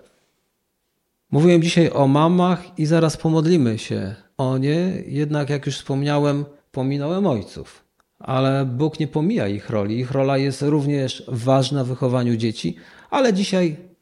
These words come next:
świętujemy Dzień Matki, a o ojcach innym razem.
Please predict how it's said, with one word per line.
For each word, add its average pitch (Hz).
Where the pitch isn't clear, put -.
świętujemy 143
Dzień 123
Matki, 147
a 185
o 147
ojcach 147
innym 123
razem. 95